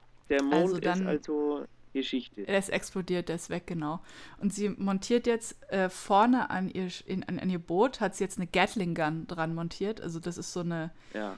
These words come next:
Speaker 2: das ist so eine, so ein Maschinengewehr, das, äh, unendlich schießen kann
Speaker 1: Ja.
Speaker 2: und sich dabei dreht. Und damit schießt sie jetzt die ganzen Sterne noch kaputt,
Speaker 1: Ah.
Speaker 2: weil auf die hat sie auch keinen Bock mehr.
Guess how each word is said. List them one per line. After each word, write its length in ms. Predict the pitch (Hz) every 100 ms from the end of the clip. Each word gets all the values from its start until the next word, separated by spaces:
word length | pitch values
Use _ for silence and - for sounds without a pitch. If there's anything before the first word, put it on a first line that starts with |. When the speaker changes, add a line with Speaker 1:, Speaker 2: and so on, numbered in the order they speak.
| -
Speaker 2:
das 160 | - -
ist 180 | -
so 80 | -
eine, 360 | 180 170 160 175
so 80 | 175
ein 80 |
Maschinengewehr, 680 | 175 170 226 233 202 190 190
das, 220 | 180 -
äh, 180 | - 185
unendlich 420 | - 180 175 185 -
schießen 320 | 214 214 226
kann 280 | 233 233 254 -
Speaker 1:
Ja. 100 | 220
Speaker 2:
und 80 | 190
sich 120 | 180
dabei 240 | 175 165
dreht. 440 | 160 175 214 - - - - - - - - - -
Und 460 | - 196 196 196 190
damit 260 | 190 208
schießt 320 | 208 214 - -
sie 60 |
jetzt 180 | 190 -
die 60 | -
ganzen 260 | 190 185
Sterne 380 | 180 - 196 190
noch 160 | 170 160
kaputt, 440 | - 170 185 170 -
Speaker 1:
Ah. 60 |
Speaker 2:
weil 460 | 170 170 170 104 -
auf 160 | 180 -
die 100 | 190
hat 120 | 180
sie 100 | -
auch 140 | 175 -
keinen 220 | 180 165
Bock 220 | 160 -
mehr. 220 | 160 170